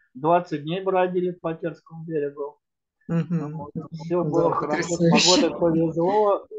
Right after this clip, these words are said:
Speaker 1: Жена сказала, что
Speaker 2: Редкий
Speaker 1: больше
Speaker 2: район.
Speaker 1: она на юг не поедет. Обязательно что-то
Speaker 2: <laughs>
Speaker 1: поделаем в море.
Speaker 2: Понятно.
Speaker 1: Вот. Да,
Speaker 2: Мгм.
Speaker 1: было все.
Speaker 2: Мгм.
Speaker 1: Конечно, ну, хорошо бродить там, где нету вообще людей, никто, никто не ходит, но
Speaker 2: Мгм.
Speaker 1: тяжеловато,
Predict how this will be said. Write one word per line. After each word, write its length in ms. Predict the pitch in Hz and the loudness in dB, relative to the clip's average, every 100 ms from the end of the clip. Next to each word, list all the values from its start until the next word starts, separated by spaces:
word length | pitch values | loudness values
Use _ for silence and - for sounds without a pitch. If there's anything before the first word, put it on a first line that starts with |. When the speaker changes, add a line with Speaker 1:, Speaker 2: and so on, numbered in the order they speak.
| - 160 | -10 -4
Speaker 1:
Жена 280 | 165 190 202 | 2 2 2
сказала, 560 | - 151 170 180 156 - | -4 -2 2 2 0 -6
что 260 | 160 160 | -14 -10
Speaker 2:
Редкий 300 | 165 - - 165 | -10 -8 -6 -2
Speaker 1:
больше 340 | 160 196 202 | 2 4 4
Speaker 2:
район. 60 | 185 | 2
Speaker 1:
она 220 | 170 185 | 2 2
на 120 | 180 170 | 2 2
юг 220 | 180 180 | 0 -2
не 100 | 175 | -8
поедет. 580 | - 147 156 175 180 214 208 - 214 | -2 0 0 0 -2 -6 -4 -4 -2
Обязательно 680 | 139 214 160 175 175 175 392 | -2 -2 2 2 2 2 2
что-то 260 | 160 165 - | 0 -4 -6
Speaker 2:
<laughs> 0 | |
Speaker 1:
поделаем 520 | 175 165 147 151 165 | -4 -2 -2 -2 -4
в 60 | 175 | -2
море. 420 | 202 190 202 208 | 0 2 0 -2
Speaker 2:
Понятно. 340 | 175 170 - 175 175 208 - _ _ - | -2 -2 -2 -4 -2 -6 -8 _ _ -12
Speaker 1:
Вот. 420 | 147 143 143 143 _ _ - | -6 -2 -4 -6 _ _ -8
Да, 160 | 143 151 | -6 -2
Speaker 2:
Мгм. 80 | |
Speaker 1:
было 320 | 175 180 170 - | 0 0 -2 -6
все. 340 | 151 147 147 - _ _ _ | -6 -6 -6 -12 _ _ _
Speaker 2:
Мгм. 200 | 170 170 | -12 -6
Speaker 1:
Конечно, 640 | 170 151 170 170 165 151 147 151 | -2 0 -2 -4 -6 -6 -6 -10
ну, 100 | 165 | -8
хорошо 420 | 160 170 180 214 | 0 2 2 2
бродить 380 | 175 165 165 160 | 2 2 0 0
там, 240 | 196 220 165 | 0 0 -6
где 120 | 151 | -4
нету 280 | 180 180 185 | -2 -2 0
вообще 380 | 208 185 - 175 | 0 -2 -2 0
людей, 400 | 170 165 254 247 | 0 -4 -8 -10
никто, 280 | 180 - 156 | -12 -14 -14
никто 280 | 156 - | -14 -14
не 140 | 156 156 | -12 -10
ходит, 300 | 165 143 131 | -6 -6 -6
но 380 | 170 160 175 175 | -8 -6 -6 -6
Speaker 2:
Мгм. 520 | 170 156 175 180 175 - | -10 -12 -14 -12 -10 -8
Speaker 1:
тяжеловато, 760 | 151 170 170 165 131 123 - | -4 2 2 2 -2 -6 -12